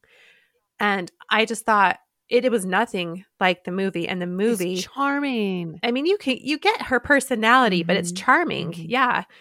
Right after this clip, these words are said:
Speaker 1: And I just thought, "Why?"
Speaker 2: I felt like Saving Mister Banks was, like, the greatest validation ever.
Speaker 1: Mm-hmm.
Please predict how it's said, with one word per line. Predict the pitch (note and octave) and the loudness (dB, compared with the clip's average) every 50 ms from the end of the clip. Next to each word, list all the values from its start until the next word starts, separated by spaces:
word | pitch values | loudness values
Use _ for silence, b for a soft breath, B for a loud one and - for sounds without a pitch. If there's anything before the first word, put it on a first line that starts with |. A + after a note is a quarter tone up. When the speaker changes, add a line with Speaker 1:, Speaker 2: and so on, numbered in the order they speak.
| b b b b b _ _ _ | b b b b b _ _ _
Speaker 1:
And | B3 A#3+ | -6 -4
I | A#3+ A#3+ B3+ | -2 -2 -2
just | B3 C4+ A#3+ - | -4 -4 -6 -6
thought, | - A#3 A3 - F#3+ | -6 -6 -6 -6 -6
"Why?" | A3 A#3 C#4 C4+ G3 F3+ E3+ F3 - - _ _ _ _ - | -10 -8 -8 -6 -6 -6 -8 -10 -12 -20 _ _ _ _ 2
Speaker 2:
I | B3+ C#4+ D#4+ D#4+ | 2 4 4 2
felt | - - D#4+ D4 A4 C4+ | 0 -2 -2 -2 -2 -4
like | B3 G#3+ G#3 G#3 G#3 G3 - - - _ _ _ _ _ - | -4 -4 -2 -2 -4 -4 -6 -10 -18 _ _ _ _ _ -16
Saving | G3+ - C4 A#3+ A#3 B3+ B3 | -8 -2 -2 -2 0 -2 -4
Mister | A#3 A3 - - G#3 | -4 -6 -4 -6 -6
Banks | F3+ G3 F#3+ F3+ F#3 G#3+ B3+ - - - - - - - _ _ _ | -4 -2 -2 -2 -2 -4 -6 -8 -12 -12 -14 -14 -14 -16 _ _ _
was, | A3 A#3 A3+ - | 0 0 0 0
like, | A#3 A3+ A3 G3+ - | 0 -2 -4 -4 -4
the | - G3+ | -10 -10
greatest | F3+ - G#3+ G#3 G#3 A3+ G#3+ - | -8 -6 -6 -4 -4 -4 -4 -2
validation | A#3 G3+ F#3+ G3 G3 F#3+ F#3 F#3+ - G3 G3 G3+ | 0 0 0 2 0 0 0 0 -2 -4 -4 -2
ever. | F#3+ F#3+ E3+ E3 - - | -2 -2 -2 -4 -4 -6
Speaker 1:
Mm-hmm. | G3 F#3 F3+ F3 E3+ F3+ E3 | -10 -12 -10 -10 -12 -12 -12